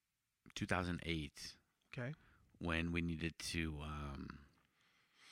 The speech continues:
Speaker 1: to get our tax I D number and, and everything else. So, so we started.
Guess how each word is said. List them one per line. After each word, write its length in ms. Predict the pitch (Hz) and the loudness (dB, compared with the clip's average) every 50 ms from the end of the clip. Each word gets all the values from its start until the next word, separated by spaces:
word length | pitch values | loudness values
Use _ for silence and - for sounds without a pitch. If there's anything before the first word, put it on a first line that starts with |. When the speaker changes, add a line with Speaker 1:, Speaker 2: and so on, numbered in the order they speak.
| - - - - - - - - - - _ _ _ _ _ _ _ _ _ _ _ | -6 -6 -6 -4 -4 -6 -6 -8 -10 -16 _ _ _ _ _ _ _ _ _ _ _
Speaker 1:
to 100 | - 98 | 4 8
get 80 | 95 87 | 8 10
our 80 | 85 80 | 8 8
tax 260 | - 82 85 80 80 | 6 2 2 2 2
I 60 | 82 | 2
D 120 | 82 85 | 2 4
number 420 | 82 82 82 80 80 80 80 80 80 | 4 4 4 6 6 8 8 6 6
and, 220 | 80 80 82 80 | 4 2 0 0
and 180 | - 78 82 82 | 0 0 2 2
everything 320 | 80 80 80 78 82 80 | 2 2 0 -2 -2 -4
else. 180 | 78 76 73 - | -4 -4 -4 -4
So, 320 | - 82 82 80 76 - - | -4 -4 -4 -4 -6 -6 -4
so 160 | - - 82 | -2 -2 -2
we 120 | 80 80 | -2 -2
started. 480 | - - - 87 85 82 78 78 76 | -4 -4 -2 -4 -4 -4 -4 -6 -8